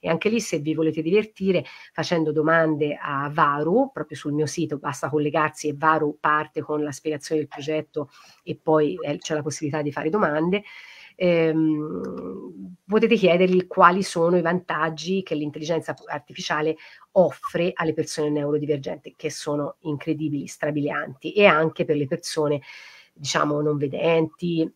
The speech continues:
ehm, tutte le persone che hanno, mm, una disabilità, d'accordo? E, mm,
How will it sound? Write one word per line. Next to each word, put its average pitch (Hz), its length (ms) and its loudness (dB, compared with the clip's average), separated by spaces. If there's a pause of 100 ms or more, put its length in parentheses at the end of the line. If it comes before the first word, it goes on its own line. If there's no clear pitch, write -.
(560)
ehm, - 920 -4
tutte 180 220 -2
le 160 80 2
persone 175 320 2
che 156 80 0
hanno, 160 500 2
mm, 170 1300 -6
una 165 160 4
disabilità, 143 760 -4
d'accordo? - 600 -6 (520)
E, 190 420 6
mm, 156 600 -2